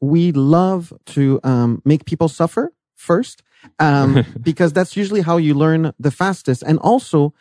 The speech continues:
Speaker 1: it's very, um, important for you to learn from flowing a few cards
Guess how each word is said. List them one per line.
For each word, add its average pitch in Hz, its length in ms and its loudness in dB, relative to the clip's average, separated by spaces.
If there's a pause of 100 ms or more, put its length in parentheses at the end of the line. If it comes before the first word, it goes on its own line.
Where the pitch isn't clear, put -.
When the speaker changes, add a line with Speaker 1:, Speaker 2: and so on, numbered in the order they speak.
(220)
Speaker 1:
it's 165 160 0
very, 233 440 0
um, 143 460 0 (600)
important 185 520 0
for 170 220 0
you 190 240 -2
to 156 340 0
learn 160 640 0
from 143 380 -2
flowing 180 400 0
a 151 60 0
few - 200 -6
cards 165 600 -4